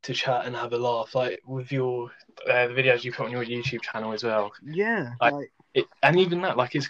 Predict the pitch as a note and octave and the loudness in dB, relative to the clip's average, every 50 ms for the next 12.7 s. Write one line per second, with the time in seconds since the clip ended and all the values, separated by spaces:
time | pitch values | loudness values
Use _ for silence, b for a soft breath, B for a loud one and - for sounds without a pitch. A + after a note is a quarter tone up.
0 | - - D3+ C3+ - - D3+ D#3 D3+ C3+ B2 A#2 A2+ A2+ A2 A#2+ B2 B2 - - | -2 -2 -2 -2 0 0 0 2 2 0 -2 -2 -4 -4 -4 -2 -4 -6 -4 -4
1 | C3 C3 B2+ - - B2 A2+ - - A#2+ A2+ A#2 A2+ A2 A2 A2 A2 A2 G#2+ G#2+ | -4 -4 -4 -2 -2 -4 -4 -4 -8 -10 -8 -4 -4 -4 -4 -4 -6 -8 -10 -14
2 | _ _ b b b b b b - - A#2+ - A#2 A2+ A#2 A2+ A2+ - - - | _ _ b b b b b b -4 -2 -2 0 0 2 4 4 4 2 0 -2
3 | - A2 G#2+ G#2+ A2 A2 G#2 G#2+ A2 A2 A2+ A#2 A2+ G#2+ G2+ G#2 G#2 - _ _ | 0 2 2 2 2 0 -2 -2 -4 -4 -4 -2 -2 -2 -2 -6 -6 -10 _ _
4 | _ _ _ _ _ _ _ _ _ _ _ _ _ - _ _ _ _ _ _ | _ _ _ _ _ _ _ _ _ _ _ _ _ -20 _ _ _ _ _ _
5 | _ _ - - G#3 G3 G3+ G#3+ A3 A3 G#3+ F3+ B2+ - A#2+ C#3+ D#3 C#3 - D#3 | _ _ -6 2 4 4 4 4 2 2 2 0 -2 -2 -2 -2 -2 -2 4 4
6 | F3+ F3 D#3+ D#3 F3 F3 E3+ F3 E3 D3 D3 D#3 D#3+ D3 - E3 E3 - F#3 G3 | 4 4 4 2 2 2 4 2 0 -2 0 0 0 0 0 -4 -4 0 2 4
7 | F#3 F#3+ F#3 F3+ E3+ D#3 E3 E3 D#3+ D#3 - _ _ _ _ _ _ _ _ _ | 6 6 6 6 4 4 2 2 2 0 -2 _ _ _ _ _ _ _ _ _
8 | _ _ - D#3 D3 C#3 D#3+ E3+ F3 E3+ D#3+ E3 D3+ D3 D#3 C#3+ C#3+ C#3 B2 _ | _ _ 2 2 2 2 4 6 8 8 8 8 6 4 4 4 4 4 0 _
9 | _ - D3 E3 E3 E3+ E3 D#3+ D#3 D3+ C#3+ D3+ D3+ D3+ - - - D#3 D3 D3 | _ 0 2 4 4 6 4 4 4 0 2 2 2 2 2 -2 -4 -6 -2 0
10 | D#3 D#3 B2 C3 E3 - D#3+ C#3+ - D#3+ D#3 D#3 D#3 C#3+ - _ - - F3+ F3+ | 0 0 0 -2 -4 -4 -4 0 4 6 6 6 6 2 -2 _ -8 0 2 2
11 | F3+ F#3+ - - F#3 F3 D#3+ - E3 E3 E3+ D#3+ - - G#2+ G#2 A#2 C#3 D3 - | 2 2 0 -4 -4 -4 -2 -2 -2 0 -2 -2 -6 -8 -12 -10 -8 -8 -10 -10
12 | _ _ _ _ _ _ _ _ _ _ - D3 C#3+ | _ _ _ _ _ _ _ _ _ _ -2 0 0